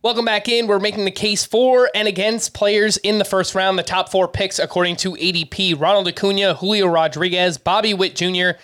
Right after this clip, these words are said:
and Corbin Carroll, which brings us to number five, Mookie Betts, who will be leading off for a lineup that includes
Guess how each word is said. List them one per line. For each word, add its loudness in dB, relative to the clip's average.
and -4
Corbin -2
Carroll, 0
which -4
brings -2
us -6
to -4
number -2
five, 0
Mookie 0
Betts, -2
who -2
will 2
be -2
leading 0
off 0
for -2
a 2
lineup 0
that 0
includes -2